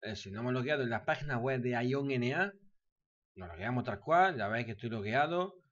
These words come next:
Vamos a irnos lo que es a la página principal de Ion N A y, y vamos a entrar en el Black Cloud Marketplace. Es la tienda de ION.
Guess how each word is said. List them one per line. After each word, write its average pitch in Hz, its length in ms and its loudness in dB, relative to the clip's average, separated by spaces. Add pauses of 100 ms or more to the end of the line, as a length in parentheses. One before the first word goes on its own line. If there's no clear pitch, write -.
(220)
Vamos 151 300 -2
a 135 100 4
irnos 165 420 0
lo 131 120 -2
que 147 220 2
es - 60 2 (100)
a 120 160 4
la 113 160 0
página 135 300 -2
principal 123 400 0
de 117 140 0
Ion 120 180 -2
N 120 140 -2
A 131 60 0
y, 131 60 0 (120)
y 143 100 -4
vamos 143 360 0
a 139 120 4
entrar 123 440 0
en 127 140 0
el 117 100 0
Black 160 260 2 (300)
Cloud 151 420 0
Marketplace. 127 1040 -4 (540)
Es - 160 -6
la 117 220 0
tienda 180 360 0
de 127 200 -2 (120)
ION. 101 340 -6